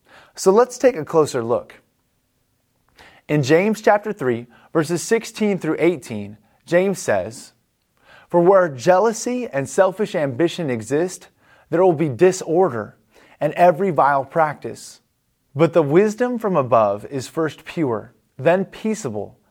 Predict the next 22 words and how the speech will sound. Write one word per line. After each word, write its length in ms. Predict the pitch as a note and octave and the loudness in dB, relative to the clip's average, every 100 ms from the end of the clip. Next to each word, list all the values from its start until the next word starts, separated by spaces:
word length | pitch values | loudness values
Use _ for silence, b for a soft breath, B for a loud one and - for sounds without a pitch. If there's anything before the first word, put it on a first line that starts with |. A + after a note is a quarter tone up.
| _ - | _ -8
gentle, 600 | A#2 F3 F3 A#2+ G#2 _ _ _ _ - | 0 0 0 -6 -12 _ _ _ _ 2
open 320 | D3+ E3 F#3 | 2 2 -4
to 140 | D3 C3+ | -6 -6
reason, 500 | D3+ C#3+ G#2+ G2+ G#2+ b b b b | -6 -8 -10 -16 -18 b b b b
full 280 | - F#3 G#3+ | 0 4 6
of 140 | G#3+ | 4
mercy 560 | C#3+ C#3+ B2+ - A2+ A2 | 2 -2 -2 -8 -14 -14
and 200 | A#2 B2 | -12 -2
good 180 | C3 F#3 | 4 4
fruits, 600 | - E3 C3 A2 - - _ _ _ _ | 2 -4 -4 -6 -18 -20 _ _ _ _
impartial 840 | E3 G3 F#3 F3+ D#3 - B2+ A2+ A2+ | -6 -4 -2 0 0 0 -8 -8 -8
and 160 | B2+ A2 | -12 -10
sincere. 640 | B2 A#2 E3+ D#3+ G#2 - _ _ _ _ _ b b b b b | -12 -8 -4 -4 -4 -14 _ _ _ _ _ b b b b b
And 80 | C#3 | -4
a 40 | - | -4
harvest 640 | - F#3 A3 A#3 B3+ - | 0 2 2 -2 -8 -6
of 240 | D#3 C3 C#3 | -6 0 4
righteousness 800 | D#3+ F3+ - A#2 B2 G#2+ - b b b | 4 2 -4 -10 -10 -10 -12 b b b
is 120 | C#3+ | -8
sown 320 | - F#3 F3+ E3+ | -2 2 2 -2
in 200 | C#3 C3 | -6 -10
peace 580 | - F#3+ B2+ A#2 - | -8 -6 -6 -8 -16